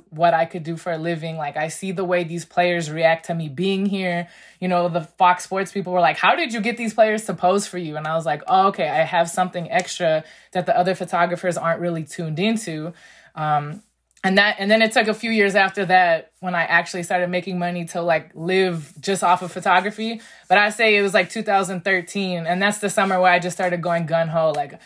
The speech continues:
started shooting, like, the Nick Young stuff, started shooting, you know, a lot of different players. Uh, I also got to shoot my first high school,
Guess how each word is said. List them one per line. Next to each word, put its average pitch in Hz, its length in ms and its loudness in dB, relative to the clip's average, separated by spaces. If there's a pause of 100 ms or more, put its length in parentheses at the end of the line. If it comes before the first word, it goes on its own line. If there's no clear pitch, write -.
(160)
started 175 380 0
shooting, 170 260 -6
like, 151 240 -4
the 156 60 -10
Nick 151 260 -8
Young 208 220 2
stuff, 190 280 -2
started 170 300 -2
shooting, 165 460 -8 (340)
you 165 80 -10
know, 147 400 -6
a 165 80 0
lot 165 240 4
of 165 80 -6
different 156 320 -8
players. 190 540 4
Uh, - 20 -12
I 170 360 4
also 196 260 2
got 185 160 -2
to 190 80 -8
shoot 180 240 -6
my 175 140 -2
first 180 260 -4
high 170 180 2
school, 190 580 0